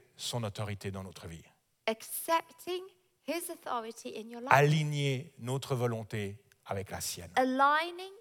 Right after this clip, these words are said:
Speaker 2: your will to his.
Speaker 1: Dans la première épître aux Corinthiens,
Speaker 2: In the first epistle to
Speaker 1: Paul parle de la Sainte
Speaker 2: the
Speaker 1: Seine.
Speaker 2: Corinthians, Paul was talking about communion.
Speaker 1: Et il dit, celui qui mange ce pain et boit de la coupe du Seigneur indignement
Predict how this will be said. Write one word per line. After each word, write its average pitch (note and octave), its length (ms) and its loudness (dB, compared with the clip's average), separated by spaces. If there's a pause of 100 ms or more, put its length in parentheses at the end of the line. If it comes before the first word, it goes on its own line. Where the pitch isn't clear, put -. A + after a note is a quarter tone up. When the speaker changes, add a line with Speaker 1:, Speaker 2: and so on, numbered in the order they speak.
(140)
Speaker 2:
your D4 360 -4
will A3+ 500 -2 (180)
to D4 80 -8 (100)
his. C#4+ 160 -6 (960)
Speaker 1:
Dans G#2 60 -10
la G#2+ 80 -4
première E3 320 6
épître C#3 320 2
aux A2+ 60 -2
Corinthiens, G2 600 -4 (240)
Speaker 2:
In B3 160 -2
the C4 80 -2
first D#4 460 0
epistle C4+ 520 -6
to - 120 -14
Speaker 1:
Paul C#3 380 10
parle G#2+ 180 6
de G#2 60 0
la G2 120 6
Sainte F2+ 220 -2
Speaker 2:
the E2 40 -8
Speaker 1:
Seine. - 200 0
Speaker 2:
Corinthians, C4 800 -2 (420)
Paul F4 320 8
was C#4 80 0 (400)
talking F#4 440 -4
about A3+ 300 4
communion. B3 280 0
Speaker 1:
Et C#3 80 12
il D3 60 8
dit, E3 120 2
celui A3+ 300 2
qui - 180 0
mange D#3 480 4
ce - 140 0
pain D#3 320 4
et A#2 80 0
boit C#3 240 6
de D#3 60 0
la C#3+ 100 8
coupe C#3 220 -4
du B2 80 -2
Seigneur G#2 400 0 (120)
indignement D#3+ 1000 -2